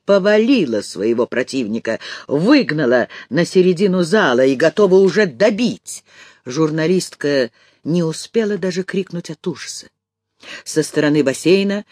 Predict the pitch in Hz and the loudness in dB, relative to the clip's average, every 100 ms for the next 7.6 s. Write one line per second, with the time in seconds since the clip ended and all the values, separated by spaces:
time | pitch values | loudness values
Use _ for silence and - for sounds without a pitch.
0 | - - - - 180 190 202 208 170 180 | -20 -20 -10 2 4 6 4 2 2 2
1 | 196 - 196 190 190 - 240 190 117 113 | 0 0 0 0 -2 -2 2 2 0 -4
2 | 107 95 85 104 78 76 _ _ - - | -6 -6 -4 -4 -6 -18 _ _ -20 -16
3 | 117 165 170 - 190 220 214 165 220 226 | -2 0 0 4 4 6 4 4 4 4
4 | 208 - _ - 220 - 185 180 208 220 | 0 -8 _ 0 0 0 2 4 4 2
5 | - 160 135 135 180 226 226 226 226 226 | -2 -8 -8 -2 2 4 4 4 2 2
6 | - - 190 160 185 - 196 202 101 196 | -2 -2 0 0 -2 -2 -2 -2 -2 -4
7 | - 120 160 185 139 107 | -8 -4 0 4 2 0